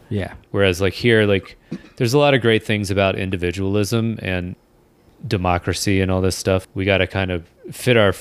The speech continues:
Speaker 2: litigious framework around the individual. That's all great, but, like,
Speaker 1: Mm-hmm.
Speaker 2: maybe not for everything, you know?
Speaker 1: Yeah, and it's like, yeah, it's like, can, can I find a new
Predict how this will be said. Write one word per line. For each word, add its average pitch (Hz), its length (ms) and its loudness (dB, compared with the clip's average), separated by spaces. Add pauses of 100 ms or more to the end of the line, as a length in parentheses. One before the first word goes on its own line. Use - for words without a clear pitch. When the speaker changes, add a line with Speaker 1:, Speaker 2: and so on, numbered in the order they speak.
Speaker 2:
litigious 110 540 -2
framework 95 600 -2
around 92 280 0
the 90 120 -6
individual. 85 640 -4
That's 98 240 -2
all 90 140 0
great, 87 420 -2
but, 90 120 -4
like, 87 180 -2
Speaker 1:
Mm-hmm. 104 260 2 (460)
Speaker 2:
maybe 110 300 0
not 120 200 2
for 90 160 -4
everything, 87 560 -6
you 90 120 -8
know? 87 180 -4 (280)
Speaker 1:
Yeah, 120 340 2
and 113 80 0
it's 110 180 -6
like, 107 240 -2 (680)
yeah, 139 200 0
it's 107 120 -6
like, 117 120 0 (440)
can, 131 260 0 (440)
can 120 120 -2
I 123 80 2
find 135 220 0
a 117 40 2
new 123 480 0